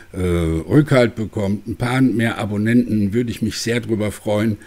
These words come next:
Gebt mir gerne einen Daumen hoch und wenn du noch nicht abonniert hast, mach das doch, dann kriegst du regelmäßig Bescheid, wenn hier was Neues passiert. Und, äh, ich versuche immer, die Sachen so unaufgeregt und sachlich wie möglich zu erzählen.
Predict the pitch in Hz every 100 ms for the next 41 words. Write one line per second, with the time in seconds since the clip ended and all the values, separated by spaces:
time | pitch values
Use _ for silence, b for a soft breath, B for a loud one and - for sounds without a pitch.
0 | B B B - 123 110 104 117 127 131
1 | 135 113 101 92 87 85 147 147 113 104
2 | 120 117 110 117 151 - 147 123 117 113
3 | 104 101 - 120 143 143 131 - 135 -
4 | 113 - 113 - 92 98 98 87 85 -
5 | - 85 90 87 92 92 90 82 - 90
6 | 107 - 90 87 - 92 90 B B B
7 | B - 90 90 87 82 80 - 80 78
8 | 78 - 127 139 143 131 98 95 95 92
9 | 95 B B B - 110 - 151 135 -
10 | - - 87 95 92 - - 95 85 76
11 | - - 87 - 92 - 92 85 104 98
12 | 90 - - 98 87 - 92 87